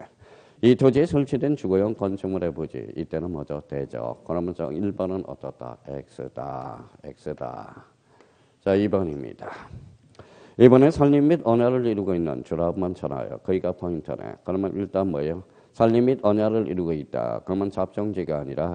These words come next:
임야가 되겠네. 임야. 그러면 이 번은 그러면 X다, 오다? X다. 근데 이 번에도 조심할 게 하나가 있어. 거기 앞에다 주의라고 써요. 주의.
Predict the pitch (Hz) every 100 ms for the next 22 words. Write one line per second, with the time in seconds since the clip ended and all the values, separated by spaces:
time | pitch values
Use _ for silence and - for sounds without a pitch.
0 | - 71 69 73 71 62 65 62 60 55
1 | 55 - - _ _ - _ 78 82 62
2 | 65 78 120 123 - - - 120 120 123
3 | 123 139 131 120 120 101 101 - 95 82
4 | 69 67 78 - 73 76 - 67 50 57
5 | 64 - 110 123 123 131 139 135 120 110
6 | 85 82 107 - 85 101 123 123 123 107
7 | - 78 69 64 60 58 - 55 53 57
8 | - 104 104 101 107 90 85 - 101 101
9 | 87 78 73 67 62 60 62 73 73 67
10 | 69 65